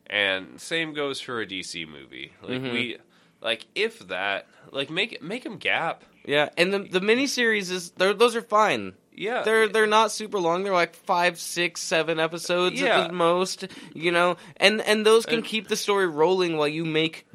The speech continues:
Speaker 2: good films.
Speaker 1: Yeah, really good movies. And, like, the series, stop spending so much money on 'em.
Speaker 2: Yeah, there's no
Speaker 1: Don't,
Speaker 2: point.
Speaker 1: no, don't
Speaker 2: It's
Speaker 1: spend so much
Speaker 2: T V.
Speaker 1: money on T V. Like,
Speaker 2: It's going
Speaker 1: legitimate
Speaker 2: on a streaming service.
Speaker 1: Make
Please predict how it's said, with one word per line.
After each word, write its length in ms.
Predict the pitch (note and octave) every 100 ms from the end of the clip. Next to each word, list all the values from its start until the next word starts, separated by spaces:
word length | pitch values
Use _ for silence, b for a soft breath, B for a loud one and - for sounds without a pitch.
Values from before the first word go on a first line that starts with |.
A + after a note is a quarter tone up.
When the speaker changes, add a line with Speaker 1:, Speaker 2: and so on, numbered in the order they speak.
| C#3
Speaker 2:
good 400 | - E3 E3+ D3+
films. 840 | - - E3 F#3 C3 F#2 F#2 - D3+
Speaker 1:
Yeah, 340 | G#3+ C3+ E2+
really 400 | - C3+ E3 E3
good 440 | E3 A2+ A#2 D#3 D3
movies. 480 | E3+ F#3+ C3+ F#2+ -
And, 220 | C3 C3+
like, 280 | C#3 B2+ _
the 200 | C#3 D3
series, 560 | D3 G3 A3+ G3 D3+ - _
stop 320 | - G3+ A3
spending 240 | - C4
so 160 | A#3 A3
much 160 | G#3+ D3+
money 260 | E3 A3+
on 160 | A2+ D#2+
'em. 140 | C#2 _ _
Speaker 2:
Yeah, 360 | F#3+ C#4 D#3 G#2
there's 220 | - B3+
no 120 | D#4+
Speaker 1:
Don't, 160 | D4 E4
Speaker 2:
point. 320 | D4 D3 -
Speaker 1:
no, 240 | D#3+ G3
don't 160 | E3 G#3+
Speaker 2:
It's 100 | A3+
Speaker 1:
spend 180 | - F4+
so 80 | C#4
much 140 | A3+
Speaker 2:
T 40 | G#3+
V. 60 |
Speaker 1:
money 140 | G#3+ G#3
on 140 | G3+
T 160 | F#3 G3
V. 340 | F#3+ D3 E2+ -
Like, 360 | C3 A#2 A2
Speaker 2:
It's 440 | - _ _ _ -
going 120 | D3
Speaker 1:
legitimate 420 | E3+ - D4 C4+ D4
Speaker 2:
on 60 |
a 40 | D#4
streaming 540 | - G#3 A3 A3 G3+
service. 680 | - B2+ G2+ F2 F2 - F3
Speaker 1:
Make 220 | G3 F#3+